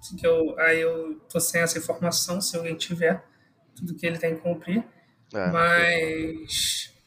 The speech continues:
Speaker 1: mas ele é craque, cara. Ele é craque. É, o Luiz Henrique tenta até, tenta acompanhar o cara, mas não dá, não dá pra acompanhar o foguete, que é o Kaique.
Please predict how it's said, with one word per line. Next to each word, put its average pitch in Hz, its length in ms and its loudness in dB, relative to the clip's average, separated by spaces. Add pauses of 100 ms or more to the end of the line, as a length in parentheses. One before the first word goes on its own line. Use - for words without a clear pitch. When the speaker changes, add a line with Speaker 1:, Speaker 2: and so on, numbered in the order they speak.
(320)
Speaker 1:
mas 190 320 4
ele 254 260 6
é 339 100 6
craque, 226 340 4
cara. - 200 -16 (300)
Ele 180 160 4
é 180 60 4
craque. 196 580 2 (680)
É, 180 160 6
o 190 100 4
Luiz 226 320 6
Henrique 208 880 4 (420)
tenta 269 500 6
até, 208 520 4 (640)
tenta 196 460 4
acompanhar 180 560 4
o 165 100 4
cara, 190 500 4 (840)
mas 180 420 2
não 208 120 0
dá, 175 300 4
não 185 120 4
dá 202 120 6
pra 175 280 6
acompanhar 180 400 0
o 170 60 4
foguete, 175 580 -4
que - 60 -2
é - 20 2
o 180 80 0
Kaique. 180 400 -2